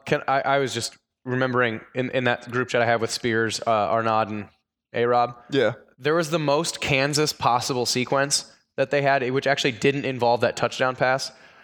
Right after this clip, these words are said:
Speaker 1: but they went three and out. They had a great punt that went to the five-yard line. It's beautiful. It's, like, sixty yards.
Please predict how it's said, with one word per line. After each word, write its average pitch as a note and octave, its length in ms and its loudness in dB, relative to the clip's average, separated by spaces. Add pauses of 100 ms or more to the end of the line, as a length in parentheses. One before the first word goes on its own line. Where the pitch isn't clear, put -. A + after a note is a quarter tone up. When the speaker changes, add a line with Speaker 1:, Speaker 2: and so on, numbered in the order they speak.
(180)
Speaker 1:
but C3 260 0
they C3+ 140 2
went C3 280 0
three - 380 -2
and F#3 100 2
out. B2 260 0 (520)
They C#3 100 -2
had C3+ 120 4
a B2 40 0
great C#3 440 0
punt D#3+ 220 -2
that B2 100 -2
went C3 180 0
to D3+ 60 0
the C3 80 2
five-yard A#2 520 0
line. G2+ 260 -4 (100)
It's - 100 -20
beautiful. A#2 460 0
It's, - 100 -12
like, - 120 -6
sixty B2+ 300 0
yards. G#2 340 0